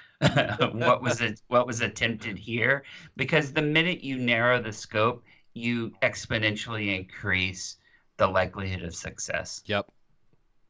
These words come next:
Speaker 1: And
Speaker 2: Which
Speaker 1: that's what they really needed to do
Speaker 2: But I
Speaker 1: here.
Speaker 2: just feel like they, they wanted to try to get all, as many beats as they could, which is, you know, like you said, it's a fool's errand. So,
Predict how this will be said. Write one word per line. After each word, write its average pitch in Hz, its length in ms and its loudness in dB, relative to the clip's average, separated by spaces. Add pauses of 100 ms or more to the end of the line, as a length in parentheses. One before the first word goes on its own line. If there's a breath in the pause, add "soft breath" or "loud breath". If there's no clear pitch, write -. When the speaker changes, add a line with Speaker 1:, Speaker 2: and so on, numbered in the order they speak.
(260)
Speaker 1:
And 98 300 4
Speaker 2:
Which 156 80 2
Speaker 1:
that's 123 240 4
what 107 220 2
they 98 100 -2
really 92 320 -2
needed 87 400 -8
to - 80 -18
do 78 260 -12
Speaker 2:
But 147 120 2
I 147 40 6
Speaker 1:
here. 165 60 6
Speaker 2:
just 185 220 -4
feel 156 120 2
like 139 200 2
they, 120 160 2
they 113 240 2
wanted 110 440 2
to 110 80 -6
try 101 440 2
to 95 500 -4
get 95 320 -4 (100)
all, 95 460 2
as 95 180 -4
many 104 280 -2
beats 95 320 -4
as 87 100 -10
they 82 140 -6
could, 85 520 -6
which 95 280 -8
is, 120 240 -4 (100)
you 147 140 -2
know, 120 100 0
like 101 180 -2
you 110 80 -10
said, 135 220 -2
it's 78 140 -6
a 90 60 -10
fool's 101 360 -8
errand. 73 340 -10
So, 80 440 -8